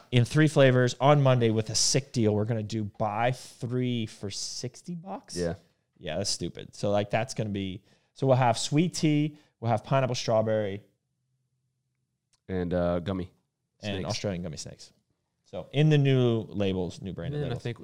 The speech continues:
Speaker 2: I think we need to do a lemon drop A B C D after all this.
Speaker 1: That would be good.
Speaker 2: Yeah.
Speaker 1: That would be good. So, um,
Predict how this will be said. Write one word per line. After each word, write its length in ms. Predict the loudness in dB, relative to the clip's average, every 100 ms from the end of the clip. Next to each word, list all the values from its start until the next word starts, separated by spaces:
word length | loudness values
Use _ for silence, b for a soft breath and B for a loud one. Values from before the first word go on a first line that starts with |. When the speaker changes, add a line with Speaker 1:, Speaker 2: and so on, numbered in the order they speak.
| _
Speaker 2:
I 40 | -16
think 140 | -14
we 60 | -10
need 120 | -8
to 60 | -6
do 100 | -8
a 20 |
lemon 320 | -8 -8 -8
drop 320 | -8 -10 -10 -12
A 60 |
B 80 | -12
C 140 | -12
D 280 | -10 -10 -12 -16 -20
after 240 | -18 -16
all 120 | -14 -10
this. 240 | -10 -10
Speaker 1:
That 100 | -10
would 120 | -10
be 80 | -12
good. 400 | -10 -12 -12 -14 -16
Speaker 2:
Yeah. 160 | -20 -18 -14
Speaker 1:
That 60 |
would 80 | -10
be 100 | -10
good. 180 | -10 -14 -10
So, 480 | 2 6 6 4 B B B B 4
um, 480 | 6 8 6 2